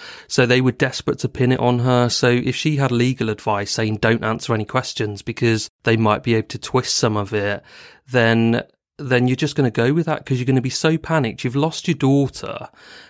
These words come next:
You don't know whether she's alive or dead. And now you're facing the prospect of being the victim of a miscarriage of justice and going to prison. You are just gonna have to, um,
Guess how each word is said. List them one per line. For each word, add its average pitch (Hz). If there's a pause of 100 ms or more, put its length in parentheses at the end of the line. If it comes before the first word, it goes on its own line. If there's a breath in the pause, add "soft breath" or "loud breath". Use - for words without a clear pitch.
(160 loud breath)
You 127
don't 156
know 135
whether 117
she's 110
alive 123
or 110
dead. 98 (260 loud breath)
And 123
now 139
you're 131
facing 123
the 117
prospect -
of 117
being 113
the 110
victim 117
of 110
a 110
miscarriage 123
of 107
justice -
and 113
going 117
to -
prison. 117 (360 loud breath)
You 143
are 135
just 127
gonna 120
have 139
to, 104 (400 loud breath)
um, 110